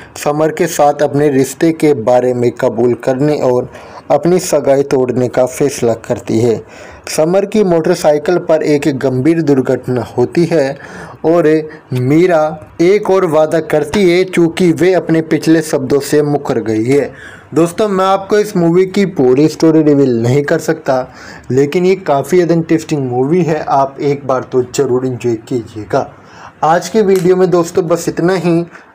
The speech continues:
अगर आपको हमारी वीडियो अच्छी लगी है तो ये वीडियो को एक लाइक ज़रूर करें।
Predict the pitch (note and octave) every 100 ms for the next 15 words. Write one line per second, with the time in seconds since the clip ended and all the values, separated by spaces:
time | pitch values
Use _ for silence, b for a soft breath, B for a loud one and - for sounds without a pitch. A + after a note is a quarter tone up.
0 | C#3+ C#3+ D3 D3+ D#3+ F#3+ F#3+ F#3+ E3 D#3
1 | C#3 - F3+ F3+ E3 F3 F3 E3+ D#3 D3+
2 | C#3 C3+ C3+ C#3 D3+ C#3+ C3+ A#2+ B2+ B2
3 | D3 A2+ - - A#2